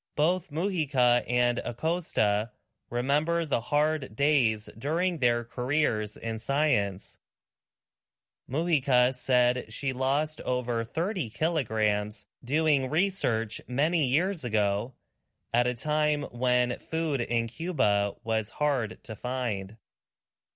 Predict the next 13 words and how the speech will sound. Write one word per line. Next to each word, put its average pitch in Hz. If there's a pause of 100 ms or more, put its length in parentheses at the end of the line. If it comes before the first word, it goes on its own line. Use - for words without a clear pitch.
(560)
"It 147
is 165
still 214
hard 135
to 131
carry 156
out 127
their 117
research 110
some 110
days," 101 (160)
they 104
say. 107